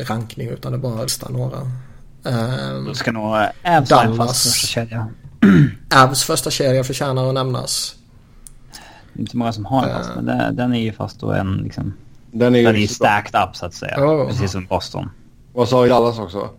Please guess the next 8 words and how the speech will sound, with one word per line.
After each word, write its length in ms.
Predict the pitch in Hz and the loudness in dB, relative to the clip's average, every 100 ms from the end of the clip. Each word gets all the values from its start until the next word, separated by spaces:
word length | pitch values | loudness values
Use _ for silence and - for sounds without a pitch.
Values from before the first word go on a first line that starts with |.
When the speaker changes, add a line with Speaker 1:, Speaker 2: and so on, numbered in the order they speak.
| - | -6
Speaker 1:
Dallas, 480 | 135 117 113 120 | -2 0 -2 -4
absolut, 420 | 127 127 131 113 127 | -4 -4 -4 -4 -4
med 100 | 123 | -6
deras 180 | 117 - | -6 -6
första 260 | 127 - | -6 -6
kedja 340 | - 120 113 113 | -6 -4 -4 -4
där. 480 | 110 120 139 127 127 - - - | -4 -4 -6 -8 -8 -12 -20 -8
Ehm. 920 | 131 123 117 117 123 131 131 135 127 | -4 -2 -4 -4 -4 -4 -6 -8 -10